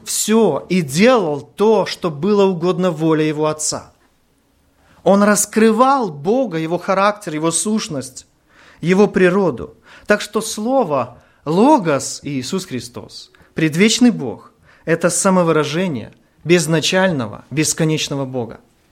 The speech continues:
И давайте посмотрим на вторую часть, то, что Слово — это Творец. Все через Него начало быть, и без Него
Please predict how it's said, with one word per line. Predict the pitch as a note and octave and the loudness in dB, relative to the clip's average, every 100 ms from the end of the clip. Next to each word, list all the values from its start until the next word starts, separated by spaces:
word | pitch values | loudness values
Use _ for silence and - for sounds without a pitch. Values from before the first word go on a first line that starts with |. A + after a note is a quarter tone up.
| _ _ _ _ _ _ _ _ _ _ _ _ D3+ | _ _ _ _ _ _ _ _ _ _ _ _ 0
И | |
давайте | F#3+ C#4+ C4+ | 2 2 2
посмотрим | B3+ - C#4+ B3 A3 | 0 4 4 4 2
на | G#3+ | 0
вторую | - G#3+ D#4 A3+ | 0 2 2 0
часть, | - E3+ D3+ - - - _ _ _ _ | 0 0 0 -2 -12 -20 _ _ _ _
то, | F#3 | -2
что | F#3 - F#3 F3+ D#3 - - _ _ _ _ _ _ _ | -2 0 4 4 4 -2 -14 _ _ _ _ _ _ _
Слово — | - - G3 C#4+ D#4+ D3+ F2+ - - | -4 0 4 6 6 2 -4 -6 -14
это | C3+ C#3 | -10 -12
Творец. | C#3 D#3 G3+ - - - _ _ _ _ _ _ _ _ _ _ _ _ _ _ - | -6 -4 -4 -6 -10 -14 _ _ _ _ _ _ _ _ _ _ _ _ _ _ -20
Все | - - G3+ | -8 2 2
через | G3 F#3+ F3 | 2 -2 0
Него | G3+ F#3+ | 2 2
начало | G3 G3+ G3 F#3 F#3 | 4 2 0 -6 -6
быть, | F3+ D#3+ - _ _ _ | -6 -8 -12 _ _ _
и | D3 | -12
без | C#3 D#3+ D3 | -2 -2 0
Него | E3 D#3 D#3+ C#3 | -2 -2 -2 -2